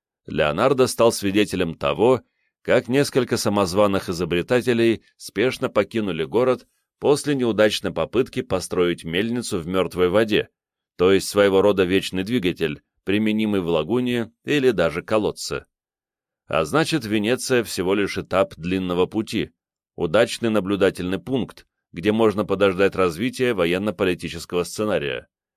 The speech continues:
Сюда ежедневно поступают депеши со всех концов света, как от послов, официально аккредитованных при дворах Европы,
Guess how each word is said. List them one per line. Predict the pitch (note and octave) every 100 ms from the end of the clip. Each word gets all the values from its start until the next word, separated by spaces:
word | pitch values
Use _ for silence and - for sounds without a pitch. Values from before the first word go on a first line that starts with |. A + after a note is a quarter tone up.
| _ _ _ _ -
Сюда | - F#2
ежедневно | A2 G2+ G#2 G#2+ G#2+ G2+
поступают | G2 - F#2+ G2+ F#2 F2
депеши | D#2 E2+ A2+ A#2+ B2 A#2+ G#2+ _ _
со | - - E2+
всех | - F#2+ E2+ -
концов | F#2 F2 - D#2 -
света, | - E2+ G#2+ A#2 A2+ F2+ _ _ _ _ _
как | - F#2+ F#2 -
от | F2+
послов, | - E2 - F2+ G#2+ - _
официально | F2 - F2+ G#2 G2 G2
аккредитованных | F#2+ F#2+ F2+ G#2 G2+ F#2+ F#2
при | F#2+ F#2
дворах | F2+ F2 E2+ D#2+
Европы, | D#2 F2+ A2 A2+ G#2+